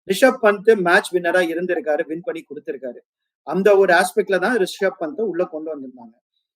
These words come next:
என்னை பொறுத்த வரைக்கும் ரிஷப் பந்த் இப்போ விளையாடாம இந்த மேட்ச் தான் விளையாடுறாருங்கிறத ஒரு விஷயமே எனக்கு ஒரு அதிர்ச்சி தான். முன்னாடியே அவர் ஆடி இருக்கலாம். ஏன்னா அவர் ஃபெயிலியர் ஆவாரு.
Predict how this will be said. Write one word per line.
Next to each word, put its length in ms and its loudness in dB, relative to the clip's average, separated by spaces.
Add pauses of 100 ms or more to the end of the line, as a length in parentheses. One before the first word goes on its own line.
என்னை 280 -8
பொறுத்த 260 2
வரைக்கும் 280 4
ரிஷப் 400 -4
பந்த் 220 0
இப்போ 540 -6 (400)
விளையாடாம 580 4
இந்த 240 0
மேட்ச் 360 -2
தான் 240 -2
விளையாடுறாருங்கிறத 840 -2 (140)
ஒரு 140 -8
விஷயமே 460 -6
எனக்கு 220 -4
ஒரு 100 -2
அதிர்ச்சி 320 -4
தான். 120 -8
முன்னாடியே 320 0
அவர் 140 0
ஆடி 180 -4
இருக்கலாம். 320 -12 (500)
ஏன்னா 100 2
அவர் 260 2 (100)
ஃபெயிலியர் 320 2
ஆவாரு. 300 2